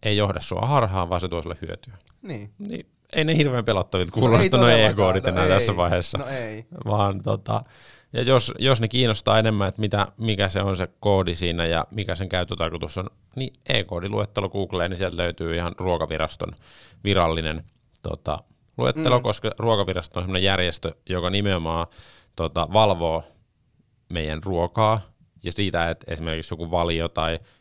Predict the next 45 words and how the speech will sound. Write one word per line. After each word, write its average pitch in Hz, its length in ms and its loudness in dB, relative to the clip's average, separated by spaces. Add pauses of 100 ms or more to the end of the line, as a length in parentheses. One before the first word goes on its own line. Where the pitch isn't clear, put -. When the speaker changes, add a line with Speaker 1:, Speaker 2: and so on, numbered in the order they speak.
(140)
Speaker 1:
Ingman 82 460 -4
tai 80 160 0
joku 82 180 -6
muu 82 260 -6
vastaava 78 520 -4
Speaker 2:
Ei - 80 -12
tee 104 80 -10
mitään 107 260 -10
jekkuja. 117 100 -6
Speaker 1:
tämmönen, 95 520 0 (260)
tämmönen 85 400 -4
niinku 85 280 -8 (120)
big 90 260 -6 (440)
food 85 200 -4 (220)
Speaker 2:
Niin. 117 400 -8
Speaker 1:
yritys, 95 520 -2 (420)
niin 90 220 -2 (140)
ei 87 160 0
tuu 85 140 -2
tänne 85 440 -2
ja 78 220 0
myrkytä 85 440 -4
meitä, - 340 -8
Speaker 2:
Niin. 107 140 -10
Speaker 1:
vaan 85 180 2
niitten 87 260 -4
tehtävä 80 400 -4
on 82 100 -6
siellä 82 200 -4
valvoa 82 360 -2
sitä. - 240 -12 (120)
Speaker 2:
Mm. 113 260 -10
Speaker 1:
Niin 95 260 -8 (120)
se 113 80 2
on 98 140 2
semmonen 90 320 -4
aika 85 180 -4
riippumaton, 85 600 -6 (560)
tota, - 280 -10 (180)
Speaker 2:
Kiitos 135 340 -4
Speaker 1:
virasto. 98 420 2
Speaker 2:
heille. - 80 -14
Kiitos 180 220 -8
Speaker 1:
Joo. - 100 -2
Speaker 2:
heille. 107 180 -10